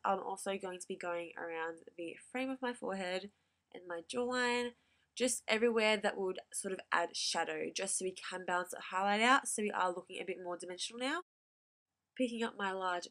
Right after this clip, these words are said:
powder brush again, and I'm just making sure I'm going over everywhere so it's nice and flawless and it's seamless. Picking up my customized Z palette, it's a mix of both Anastasia and Makeup Geek shadows.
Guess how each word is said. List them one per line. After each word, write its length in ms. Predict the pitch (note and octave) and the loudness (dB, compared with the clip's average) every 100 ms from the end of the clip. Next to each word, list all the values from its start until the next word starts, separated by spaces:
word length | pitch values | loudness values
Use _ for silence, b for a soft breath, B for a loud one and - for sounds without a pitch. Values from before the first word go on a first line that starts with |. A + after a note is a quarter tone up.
| - | -8
powder 180 | G3 F3+ | -6 -4
brush 280 | F3+ F3 - | -4 -4 -6
again, 360 | F#3 F#3+ F#3 F#3 | -6 -4 -2 -4
and 240 | - - | -6 -4
I'm 120 | E3+ E3+ | -4 -4
just 240 | E3+ - | -8 -6
making 260 | F#3 F#3 G#3 | -8 -8 -6
sure 420 | - G3 F#3 F3+ - | -4 -2 -2 -2 -4
I'm 140 | E3+ | -6
going 200 | F3 E3+ | -4 -2
over 220 | E3+ E3 - | -2 -6 -6
everywhere 500 | A3+ A#3 A3+ A3+ A3+ | 0 2 4 2 0
so 200 | - - | -6 -8
it's 180 | F#3+ - | -6 -6
nice 220 | F3+ - | -4 -6
and 80 | F#3 | -10
flawless 480 | - B3+ A#3+ A#3 A3+ - | -12 -8 -4 -2 -4 -8
and 140 | G3 | -12
it's 140 | F#3+ - | -10 -10
seamless. 640 | - F3 E3+ F3 - - - _ - _ _ _ _ - | -10 -12 -14 -8 -6 -6 -12 _ -20 _ _ _ _ -4
Picking 220 | D#4+ D#4 | -2 2
up 100 | D4 C#4+ - | 2 0 -2
my 360 | A3 G3+ G3+ - | 4 6 6 4
customized 760 | - - - G3+ F#3 F#3 F#3 - G3+ F#3 | 0 2 2 2 4 4 2 0 -2 2
Z 160 | F3 F3+ | 2 2
palette, 440 | F3 F3 G3 C4 - | 4 6 8 6 4
it's 240 | F#3 - - | 0 0 -4
a 80 | F3+ | -4
mix 280 | F3+ - - | -4 -6 -2
of 240 | F3+ F3 E3+ - | 2 2 0 0
both 240 | E3+ E3+ - | 2 2 -2
Anastasia 1000 | F3+ F3+ - - E3+ F3 - F#3 F3 F3 - - | -10 -6 -4 0 2 0 -2 0 2 0 -2 -4
and 260 | - F3 E3+ - | -2 -2 -4 -8
Makeup 320 | F3+ F3 F3+ F3 | -6 -4 -6 -6
Geek 200 | F3 - | -8 -4
shadows. 460 | D4 C#4+ C#4+ C#4+ | -2 0 0 -2